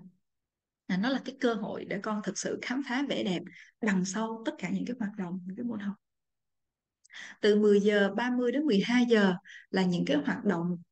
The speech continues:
liên quan với, à, làm vườn nè, âm nhạc nè, sáo hay là bộ gõ cơ thể. Đó, nó sẽ thiên về cái âm nhạc nhiều, âm nhạc và chuyển động là từ mười giờ ba mươi đến mười hai giờ.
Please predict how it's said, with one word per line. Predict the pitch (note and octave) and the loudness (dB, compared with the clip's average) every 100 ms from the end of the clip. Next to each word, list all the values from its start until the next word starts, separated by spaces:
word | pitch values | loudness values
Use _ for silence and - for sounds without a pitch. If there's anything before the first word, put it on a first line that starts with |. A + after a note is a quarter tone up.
| _ _ _ - | _ _ _ -4
liên | A3+ A#3+ A#3 | -2 0 0
quan | A#3 A#3 A#3 | 0 0 0
với, | A#3 A#3+ F4 - - - | 0 2 0 -2 -14 -6
à, | F#3+ F3+ | -2 0
làm | F#3+ F3+ | 2 0
vườn | F3 F#3 F#3 F3 | 2 4 4 0
nè, | F3 - | -2 -2
âm | A3 A3 | 4 6
nhạc | G#3 F3+ E3+ | 6 4 2
nè, | F3+ F3 | -2 0
sáo | F3 - A#3 B3 E4 | 4 4 4 2 2
hay | C#4 | 0
là | G3+ | 0
bộ | E3+ E3 | 2 2
gõ | E3 G#3 | 0 0
cơ | A3+ A3 F3+ | 2 2 0
thể. | - C4 - - - - _ _ _ | -2 -2 -2 -12 -20 -20 _ _ _
Đó, | G#3 A#3+ - | -4 -4 -2
nó | A3+ C4 | 0 0
sẽ | G#3+ A3 - | 0 -4 4
thiên | C4 B3 A#3+ | 6 6 4
về | G3+ F3+ E3+ | 4 2 0
cái | A#3 B3 B3 | -2 -2 -2
âm | A3 | 2
nhạc | G3 E3+ F#3 | 2 2 2
nhiều, | F#3+ F3+ F3+ - _ | 4 4 2 -6 _
âm | - A3 | 0 4
nhạc | G3 E3 | 4 2
và | F3+ | -4
chuyển | E3+ D#3+ | -2 0
động | G3+ E3 - | 0 -2 -6
là | G#3 F#3+ | -6 -4
từ | F#3+ F3 | -2 0
mười | F3 F3 | 0 0
giờ | F3 | 0
ba | F#3 | 2
mươi | G#3 G#3+ | 2 2
đến | A#3 | 4
mười | G3+ | 4
hai | F3 G3+ G3+ | 4 6 6
giờ. | F#3+ | 4